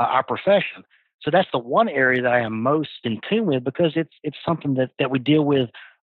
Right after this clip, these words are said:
on a regular basis. And you first have to subscribe to the thought that no risk, no reward. And if you don't believe that, it's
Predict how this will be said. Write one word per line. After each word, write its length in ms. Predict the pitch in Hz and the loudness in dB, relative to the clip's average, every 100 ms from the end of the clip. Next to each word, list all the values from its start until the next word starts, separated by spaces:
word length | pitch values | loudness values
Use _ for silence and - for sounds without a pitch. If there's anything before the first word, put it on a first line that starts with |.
| - | -2
on 140 | 143 | 2
a 60 | 127 | 4
regular 320 | 127 117 120 | 2 2 0
basis. 480 | 107 151 175 - - - - - - _ 135 | 2 2 2 -2 -14 -16 -20 -20 -20 _ -2
And 340 | 127 117 110 - _ | 0 0 -4 -14 _
you 120 | 156 143 | -20 -8
first 240 | 196 196 - - | -2 -2 -4 -8
have 160 | 135 | -8
to 80 | 135 | -8
subscribe 580 | - 117 - 143 139 131 | -14 -16 -6 0 2 0
to 200 | _ - | _ -16
the 80 | 110 | -4
thought 320 | 135 127 120 | 2 2 2
that 160 | 117 113 _ _ _ _ | -2 -4 _ _ _ _
no 220 | 123 139 | 0 0
risk, 320 | 127 135 135 - | 2 0 0 -2
no 100 | 123 | -4
reward. 580 | 117 104 117 127 92 113 _ _ _ - | -4 -6 -4 -4 -4 -10 _ _ _ -10
And 120 | 123 120 | -4 -4
if 120 | 147 | 0
you 60 | |
don't 220 | 170 175 123 | 0 2 0
believe 300 | 117 107 107 | -2 -2 0
that, 200 | 110 | 0
it's 140 | 139 | 0